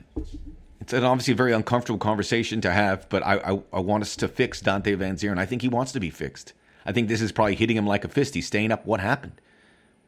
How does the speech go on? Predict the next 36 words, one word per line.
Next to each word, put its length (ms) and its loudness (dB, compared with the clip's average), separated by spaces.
And 100 -2
then, 140 0
and, 180 -2
and 180 -2
then 200 -2
maybe 320 0
he 120 4
has 100 2
that 300 -4
sit 200 0
down 220 2
with 120 0
Jeremy 300 4
Ebobisse. 540 0
These 180 2
are 40 0
the 80 0
great 260 0
moments 340 0
of 100 -4
this 180 -6
and 80 -8
say, 120 -2
"This 220 -2
is 100 -2
why 180 0
it 120 -4
bothers 340 -2
me. 220 -16
This 100 0
is 60 -4
why 160 2
you 80 0
can't 240 -4
say 220 0
it. 180 -6